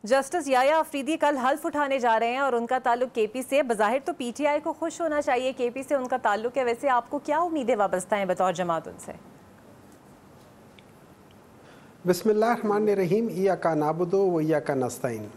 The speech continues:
Speaker 2: देखिए, अम, जस्टिस याया अफरीदी, इसमें कोई शक नहीं है, एक बहुत अच्छे, अम, अम, क्रेडेंशियल्स रखने वाले जजों में से
Speaker 1: हम्म।
Speaker 2: एक हैं। पाकिस्तान में बहुत कम लोग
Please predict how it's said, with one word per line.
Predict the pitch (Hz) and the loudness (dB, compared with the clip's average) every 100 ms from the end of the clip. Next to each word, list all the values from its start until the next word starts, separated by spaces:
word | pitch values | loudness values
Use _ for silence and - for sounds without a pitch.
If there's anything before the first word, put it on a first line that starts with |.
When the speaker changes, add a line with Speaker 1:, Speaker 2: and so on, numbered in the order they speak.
| - - | -18 -2
Speaker 2:
देखिए, | 170 185 254 214 | 0 2 2 0
अम, | 240 - 139 147 147 147 139 - - - - - - - - - - - - - - | -2 -2 0 2 0 0 -4 -10 -20 -20 -20 -20 -20 -20 -20 -20 -20 -20 -20 -20 -8
जस्टिस | 120 180 - 247 233 - | -2 -2 0 -2 -2 -6
याया | 127 139 165 202 | -2 0 2 2
अफरीदी, | 196 196 175 175 214 156 | 0 -2 -2 0 -2 -2
इसमें | 165 165 190 185 | -4 0 -2 2
कोई | 190 196 | 2 2
शक | - 170 165 | 0 -2 0
नहीं | 156 156 | 0 0
है, | 131 156 214 - - 156 | 0 0 -2 -8 -6 0
एक | 160 160 120 | 2 0 -2
बहुत | 135 131 160 160 - - - - | 0 2 2 0 -6 -20 -20 -6
अच्छे, | 151 - - - 196 185 175 175 - - | -4 -4 -4 0 2 4 2 0 -6 -4
अम, | 131 131 131 131 - - - - - - | 0 0 -2 -6 -10 -20 -20 -20 -12 -2
अम, | 117 117 113 113 110 110 | 0 0 -2 -6 -10 -4
क्रेडेंशियल्स | 165 165 190 185 208 180 151 | 0 2 2 2 2 2 0
रखने | 147 165 | 0 0
वाले | 151 135 139 139 | 2 2 2 0
जजों | - 127 127 | 0 0 0
में | 123 | 0
से | 107 | 0
Speaker 1:
हम्म। | 95 | -2
Speaker 2:
एक | 107 - | -4 -6
हैं। | 98 - - - - - - - | -12 -14 -20 -20 -20 -18 -18 -2
पाकिस्तान | 151 151 160 196 214 | 0 0 -2 -2 2
में | 220 190 | 2 2
बहुत | 180 185 190 | 2 0 0
कम | 220 208 208 | -2 0 2
लोग | 185 196 | 4 2